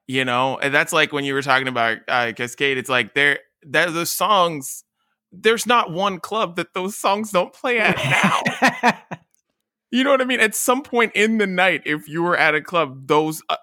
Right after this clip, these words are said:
Speaker 1: a part of those songs play every night
Speaker 2: Mm-hmm.
Speaker 1: still. I, I, I, I mean, I can't, 'cause I, Now twenty is, is one of the ones that I did put down. Now thirty-one was very hard for me not to pick, but Now twenty was one of the ones I had down.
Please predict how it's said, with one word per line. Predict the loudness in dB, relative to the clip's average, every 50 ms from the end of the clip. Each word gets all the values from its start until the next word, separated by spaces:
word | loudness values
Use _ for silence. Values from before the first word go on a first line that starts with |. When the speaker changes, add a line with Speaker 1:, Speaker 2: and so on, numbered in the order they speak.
| _ -2
Speaker 1:
a | -2 -2
part | -2 0 2 2 2 2
of | 0 0
those | 0 0 0 0 0
songs | 2 2 2 2 0 -4 -8 -10
play | -4 0 2 2 2
every | 0 -2 -4 -4 -4
night | -2 0 0 -2 -2 -6 -8 -6
Speaker 2:
Mm-hmm. | -4 -4 -2 -2
Speaker 1:
still. | 0 -2 -2 -2 -6 -12 _ _ _ _ -10
I, | -10 -10 -10 _ -18 -20 -20 -20 _ _ _ _ _ -16 -16
I, | -14 -14 -14
I, | -16 -18 -18 _ _ -10
I | -8
mean, | -6 -4 -2 -2 -2 -4 -6 -8 _ _ _ _ _ _ _ _ -4
I | -2 -2
can't, | 0 0 -2 -2 -2
'cause | 0 0
I, | 2 2
Now | 0 -2 -8 -6 -2 2 2 2 2
twenty | 0 -2 -2 -2
is, | -4 -4 -4 -2
is | -2 -2 -2
one | -2 0 0 0
of | 0
the | 0
ones | 0 0 0 0 -2
that | -2 -2
I | -2 0
did | -2 -2 -4 -4
put | -4 -4 -4 -2
down. | 0 0 2 0 0 2
Now | 2 2 2
thirty-one | 2 2 0 0 0 0 0 2 2 2 2 0 -4
was | -6 -2
very | 0 2 2 2 2
hard | 2 0 0 0 -2
for | -6 -8
me | -8 -6
not | -4 -4 -4 -4 -8
to | -12 -12
pick, | -8 -8 -8 -8 -10 -12 -8
but | -6 -4 -4 -4 -6 -10 -6
Now | -2 0 2 4 4 4 2 0 -2 -6 -10
twenty | -6 -2 0 0 0
was | -2 -2 -2
one | -2 -2
of | -2
the | -2
ones | -2 -4 -4
I | -2
had | -4 -4 -2
down. | -2 -2 -2 -2 -4 -6